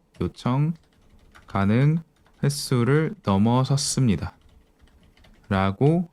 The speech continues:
하겠습니다. 자, 그 다음에 리턴 해주고서 넥스트 점 핸들. 자, 다 실행 잘 되면은 당연히 우리가 반환해줘야 되니까요. 그죠? 자, 그 다음에 파이프 할게요. 자, 이 경우는 파이프를 할 건데 실행이 잘 됐을 때는 우리가 어떻게 할 거냐?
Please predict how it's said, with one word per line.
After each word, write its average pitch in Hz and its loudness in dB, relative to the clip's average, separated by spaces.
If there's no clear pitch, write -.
하겠습니다. 98 -2
자, - -4
그 120 0
다음에 151 0
리턴 113 0
해주고서 131 0
넥스트 110 -4
점 139 -2
핸들. 139 0
자, 87 -4
다 107 -4
실행 160 0
잘 98 0
되면은 117 0
당연히 98 0
우리가 95 -2
반환해줘야 117 -2
되니까요. 80 -4
그죠? 101 -4
자, 127 -2
그 131 2
다음에 175 0
파이프 220 -2
할게요. 139 -2
자, 98 -2
이 104 2
경우는 127 2
파이프를 170 -2
할 123 -4
건데 98 -2
실행이 160 0
잘 98 -2
됐을 135 0
때는 90 -2
우리가 131 -2
어떻게 - -6
할 101 0
거냐? 110 -2